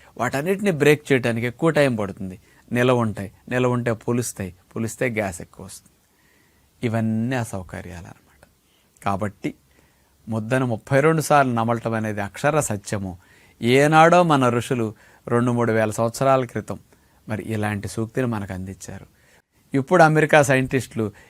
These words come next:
ఈ ఐదు పదేళ్ల క్రితం ఈ సత్యాన్ని వాళ్ళ కనిపెట్టారు. అంటే ఎంత అడ్వాన్స్డ్ సైంటిస్టులో మన ఋషులు, ఒకసారి ఆలోచించుకోండి. అందుకని కోటి విద్యలు కూటి కొరకే,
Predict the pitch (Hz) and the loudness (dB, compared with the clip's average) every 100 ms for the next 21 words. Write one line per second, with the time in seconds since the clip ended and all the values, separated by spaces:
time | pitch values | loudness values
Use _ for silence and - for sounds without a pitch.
0 | - 117 120 135 127 123 117 113 107 110 | -4 0 2 2 2 2 4 2 -2 -4
1 | 143 - 135 127 120 113 113 117 113 92 | -6 -4 -2 0 0 -2 -4 -4 -4 -6
2 | 98 90 87 82 - - - _ _ _ | -8 -12 -14 -18 -18 -20 -20 _ _ _
3 | _ _ _ _ _ - - 139 147 143 | _ _ _ _ _ -12 -2 0 4 4
4 | 117 117 _ - 110 113 117 98 101 117 | 2 -4 _ -6 -4 -2 -2 -4 -2 0
5 | 151 156 156 - 120 117 110 - 120 107 | 0 -4 -6 -2 -2 -4 -8 -8 -6 -6
6 | 101 98 95 - 101 - 95 95 87 92 | -8 -8 -10 -10 -12 -12 -12 -10 -10 -12
7 | - 110 - - 113 _ _ _ _ _ | -16 -20 -20 -20 -20 _ _ _ _ _
8 | _ - 104 104 110 104 - _ _ - | _ -8 -6 -2 -4 -4 -12 _ _ -20
9 | - 95 143 170 180 170 160 175 139 147 | -18 0 4 4 6 2 4 2 4 0
10 | 147 139 131 113 104 | 0 0 0 0 -6